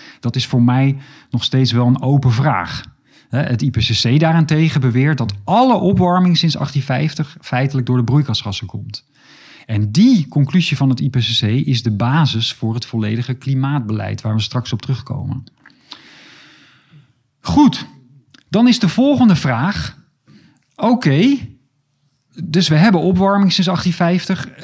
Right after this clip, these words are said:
C O twee speelt een rol, we weten niet precies hoe groot die is, maar is het een probleem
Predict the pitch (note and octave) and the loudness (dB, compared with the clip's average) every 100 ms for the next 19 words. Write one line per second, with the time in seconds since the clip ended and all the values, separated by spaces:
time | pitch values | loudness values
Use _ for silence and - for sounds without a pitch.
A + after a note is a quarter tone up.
0 | C3+ G3 G3 F3 F3 D#3+ E3+ D3 B2+ A#2 | -2 0 0 2 0 0 0 0 0 0
1 | D#3 G3+ F3 C#3 D3+ D#3 E3 E3 D#3 - | 0 0 0 0 2 2 0 0 -2 0
2 | - C#3 D#3 E3 B2+ D3 - - B2 A2+ | -2 0 0 0 -2 -2 -4 -6 -4 -2
3 | C3 F#3 F#3 _ _ - _ _ _ F#3+ | -2 -2 -6 _ _ -20 _ _ _ -2
4 | F3 C#3 A#2 A2+ C3+ G3 A2+ G#2 | 0 -2 -2 0 0 0 0 -4